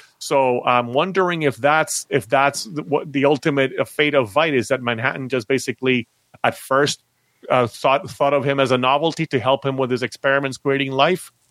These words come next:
but he just went off to do something else, and Veidt got, got left behind.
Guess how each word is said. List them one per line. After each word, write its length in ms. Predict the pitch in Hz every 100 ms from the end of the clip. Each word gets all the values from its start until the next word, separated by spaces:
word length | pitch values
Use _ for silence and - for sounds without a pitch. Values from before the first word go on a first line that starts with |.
| _
but 220 | 147 160 -
he 120 | -
just 220 | 147 165 -
went 200 | 160 160
off 160 | 151
to 100 | 156
do 100 | 151
something 400 | 156 165 160 165
else, 320 | 190 196 - -
and 260 | 139 127 - _
Veidt 380 | 120 127 135 123
got, 260 | 127 120 - -
got 220 | - 139
left 240 | 123 123 -
behind. 400 | 104 104 92